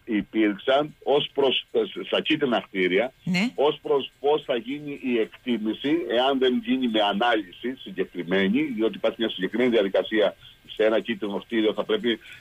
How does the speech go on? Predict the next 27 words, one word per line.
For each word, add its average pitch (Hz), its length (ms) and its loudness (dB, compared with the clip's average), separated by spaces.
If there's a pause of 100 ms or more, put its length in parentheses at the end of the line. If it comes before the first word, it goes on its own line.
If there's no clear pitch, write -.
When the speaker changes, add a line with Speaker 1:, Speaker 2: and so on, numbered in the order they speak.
Speaker 1:
να 98 80 0
γίνει 117 220 2
καθαίρεση 113 540 0
των 113 140 -2
σοβάδων 107 480 0
σε 110 120 -10
συγκεκριμένα 107 480 -6
σημεία, 107 520 -2
κομβικά 101 380 -2
σημεία 104 340 -2
του 101 120 -8
φέροντα 104 300 2
οργανισμού, 107 640 -2 (300)
να 101 160 0
πάρθουν 110 340 -2
κάποιες 107 280 0
κρουσιμετρήσεις, 110 760 0
να 107 120 2
γίνουν 113 240 0
κάποιες, 110 480 -2
ε, 104 320 2 (360)
ε, 104 380 4
ε, 101 40 0 (880)
διαπιστώσεις 117 1040 0
και 127 200 -6
στη 123 120 -14
συνέχεια 123 800 -2